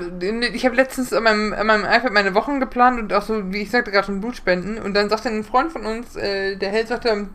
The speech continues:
sagte über Discord so, "Bist du süchtig? Warum bl-?" Ich so, "Nee, ich muss den perfekten Tag finden fürs Blutspenden, weil ich dann zwei Tage oder einen Tag danach nicht laufen gehen kann. Ich muss das irgendwie timen." Aber man, es, es, es ist ansteckend, man will unbedingt.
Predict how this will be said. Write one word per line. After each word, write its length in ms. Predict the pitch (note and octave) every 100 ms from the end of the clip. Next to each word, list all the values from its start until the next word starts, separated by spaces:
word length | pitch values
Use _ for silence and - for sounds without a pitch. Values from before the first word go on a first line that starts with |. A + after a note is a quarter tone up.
| F#3
sagte 260 | G#3+ G#3+
über 100 | G#3
Discord 360 | G3+ A3 - G#3
so, 100 | G#3 - -
"Bist 120 | - -
du 60 |
süchtig? 460 | G3 F#3 G#3+ - E4
Warum 240 | A#3 A3+
bl-?" 140 | - F3 - - -
Ich 40 |
so, 60 | B3+
"Nee, 160 | C4+ B3+
ich 100 | G#3+
muss 180 | C4 -
den 200 | B3+ B3
perfekten 420 | C4 E4+ E4+ E4+
Tag 240 | - E4
finden 180 | - -
fürs 140 | - G#3+
Blutspenden, 560 | G#3+ A3+ - A#3 A#3
weil 80 | A3+
ich 80 | A3
dann 180 | A#3 A3+
zwei 160 | C4+ C4+
Tage 400 | C#4+ C4 B3+ -
oder 100 | A3
einen 180 | A#3 C4+
Tag 180 | C#4 B3+ A3
danach 360 | A3 A3+ C#4
nicht 200 | B3 C#4+ -
laufen 340 | C4+ D#4+ A#3+
gehen 260 | A3 G3+ G3
kann. 260 | G#3+ G3+
Ich 140 | A#3 -
muss 160 | B3+
das 140 | - -
irgendwie 260 | B3+ C4+
timen." 460 | C4 C#4+ A#3 G3 B3+ - - - - -
Aber 100 | G#3
man, 260 | G#3+ G3
es, 200 | G3+ G#3+
es, 420 | D3+ A3 - - - - - - -
es 220 | - A#3+ B3
ist 140 | G#3
ansteckend, 500 | A#3 B3+ - F#3 F#3+
man 220 | G3 G3
will 160 | G3+ G#3+
unbedingt. 640 | F#3 F3 E3 E3+ G3+ A#3+